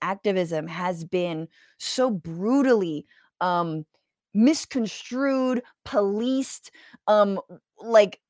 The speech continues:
crazy Zionists, what, attacking students at Columbia with skunk spray. I mean, shit that, like, when I was a, you know, anti-war Palestinian, pro-Palestinian activist back in my day, like,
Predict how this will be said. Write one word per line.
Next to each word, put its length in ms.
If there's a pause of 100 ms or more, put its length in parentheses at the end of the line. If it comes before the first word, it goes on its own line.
(480)
crazy 520
Zionists, 540
what, 180
attacking 600
students 380
at 80
Columbia 560
with 160
skunk 560
spray. 540 (260)
I 60
mean, 220
shit 640
that, 160
like, 240
when 200
I 160
was 200
a, 100 (460)
you 120
know, 240
anti-war 560
Palestinian, 720
pro-Palestinian 520
activist 520
back 160
in 60
my 100
day, 120
like, 140